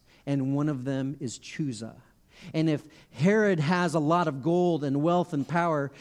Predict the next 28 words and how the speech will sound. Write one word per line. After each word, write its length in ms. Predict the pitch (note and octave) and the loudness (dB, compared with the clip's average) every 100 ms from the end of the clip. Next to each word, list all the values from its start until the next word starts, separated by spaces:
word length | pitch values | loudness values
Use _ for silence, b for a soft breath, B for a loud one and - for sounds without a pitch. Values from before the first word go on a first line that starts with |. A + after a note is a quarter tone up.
| B | B
he 200 | - G3 | -2 2
has 340 | C#3 F#3 F#3 - | 2 2 -2 -4
to 100 | D#3 | -2
have 340 | D#3 C#3 C3 | 0 0 -2
an 180 | F#3 D#3+ | -2 -2
accountant. 760 | C3+ - C3 B2+ - A2 - - _ _ _ _ _ _ _ _ _ b b b | -2 -4 -6 -6 -6 -10 -10 -20 _ _ _ _ _ _ _ _ _ b b b
And 120 | C3+ | -4
so 80 | D#3 | -4
Chuza 360 | - F3 D3 D#3 | 0 0 0 0
would 140 | D#3+ | 0
have 160 | D3 A#2 | -2 -2
been 240 | D3 D3 | -2 0
an 100 | D3 | -2
educated 560 | D#3+ D3 C#3+ D#3+ D3+ D3+ | 0 -2 -2 -2 -2 -2
man. 440 | D3+ D#3 F3+ G#3+ - _ b b b | -4 -4 -4 -6 -10 _ b b b
He 120 | - E3+ | -2 0
would 80 | |
have 100 | D3 | 2
known 180 | D#3 D3+ | 2 0
the 80 | C3 | 0
law. 400 | B2 D#3+ F3+ F3+ | 0 2 2 2
He 160 | D3 E3+ | 0 0
would 140 | D3+ | 0
have 140 | B2+ | 0
known 240 | C#3+ D3+ C#3 | 0 0 0
how 120 | D3 | -2
to 180 | - C#3 | -2 -4
account. 400 | - F3 F3 | -2 -2 -2